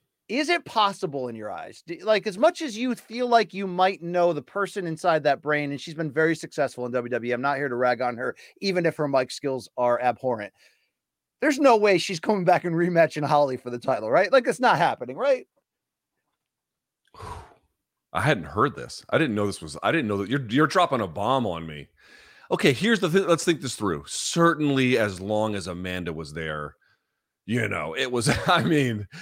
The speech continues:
Speaker 2: that's always gonna be a bad matchup for Ronda. Okay, you take her out of the equation.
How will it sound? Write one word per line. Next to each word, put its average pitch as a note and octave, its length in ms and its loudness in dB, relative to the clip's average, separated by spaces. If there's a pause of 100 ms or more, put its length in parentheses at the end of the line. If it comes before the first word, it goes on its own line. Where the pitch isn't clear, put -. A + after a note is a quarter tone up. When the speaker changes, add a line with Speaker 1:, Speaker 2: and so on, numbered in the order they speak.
(260)
Speaker 2:
that's D#3 200 2
always C#3 420 4
gonna A2+ 180 -2
be G#2+ 160 -2
a G2 60 -2
bad G2 260 -2
matchup F2 400 -6
for F2 100 -8
Ronda. E2 340 -6
Okay, G2 320 -2
you G2 120 -4
take B2 260 -2
her D3 120 2
out A#2 120 4
of G2 60 -6
the F#2 100 -4
equation. F2 480 -6